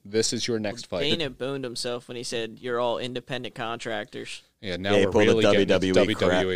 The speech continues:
Speaker 1: E. Yep.
Speaker 3: But, uh, the difference between, I would say, Conor and Dustin and Tony is Dustin and Tony wanna be paid what they're worth and paid fairly instead of their current structure of their contract where they get paid a certain amount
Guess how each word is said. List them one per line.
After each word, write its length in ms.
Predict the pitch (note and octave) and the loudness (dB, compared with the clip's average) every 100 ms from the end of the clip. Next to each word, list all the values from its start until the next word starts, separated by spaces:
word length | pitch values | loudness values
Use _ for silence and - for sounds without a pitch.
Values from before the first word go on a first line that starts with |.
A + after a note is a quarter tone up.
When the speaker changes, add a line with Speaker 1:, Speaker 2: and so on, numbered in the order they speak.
| F2 | -6
Speaker 1:
E. 40 | - | -6
Yep. 220 | G#2 - - | -6 -4 2
Speaker 3:
But, 160 | G#2 | 4
uh, 300 | G2+ F#2+ F2+ A2 | 6 6 2 -4
the 140 | - A2 | -6 0
difference 360 | C3+ - C#3+ | 2 2 0
between, 300 | A#2+ A2 A2+ | -2 -2 0
I 80 | G#2+ | 2
would 100 | G2+ | 2
say, 140 | - F#2+ | 2 0
Conor 460 | - G#2+ G2+ F#2+ F2 | 0 -2 0 0 -2
and 140 | F2 | -2
Dustin 340 | F#2 G2 - F2 | 0 0 -2 -4
and 100 | D#2 | -4
Tony 360 | G#2 G2 F2+ | -2 0 -2
is 120 | D#2 - | -4 -2
Dustin 320 | E2+ F#2+ F2 | -4 -2 -6
and 80 | E2 | -6
Tony 240 | G2 F2+ | -4 -4
wanna 160 | E2 E2 | -4 -4
be 100 | D#2+ | -6
paid 460 | - F#2+ E2+ D#2 D2+ _ _ _ _ _ _ | -8 -4 -2 -2 -6 _ _ _ _ _ _
what 200 | D#2+ F2 | -6 -6
they're 120 | D2+ | -4
worth 260 | E2 F2+ F#2 | -2 0 -2
and 80 | E2 | -4
paid 200 | F#2 D#2+ | -6 -6
fairly 480 | - F#2+ F#2+ F2 D#2+ | -2 0 2 0 -2
instead 240 | E2 F#2 | -2 -2
of 80 | D#2 | -2
their 80 | E2+ | -4
current 340 | - G2 E2+ | -6 -6 -4
structure 360 | D2 G2 F2+ - | -4 -2 -4 -6
of 60 | D2+ | -8
their 80 | |
contract 560 | D#2 - F#2 E2+ D#2+ D2+ | -8 -6 -6 -4 -6 -6
where 100 | E2 | -4
they 80 | D#2+ | -4
get 160 | D#2+ E2 | -4 -6
paid 220 | G2 F2 | -4 -4
a 40 | E2+ | -2
certain 340 | - F#2+ C2 | -4 -4 -4
amount 360 | E2+ F2 F2 | -6 -4 -6